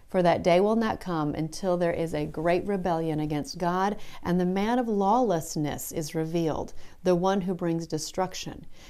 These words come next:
He will exalt himself and defy everything that people call God and every object of worship.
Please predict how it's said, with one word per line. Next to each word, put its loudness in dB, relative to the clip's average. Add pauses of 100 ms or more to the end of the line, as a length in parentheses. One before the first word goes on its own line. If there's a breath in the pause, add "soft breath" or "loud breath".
He 8
will 8
exalt 4
himself 0
and 0
defy -2
everything 0
that -4
people -4
call -4
God 0 (320 loud breath)
and 0
every 2
object -2
of -4
worship. -6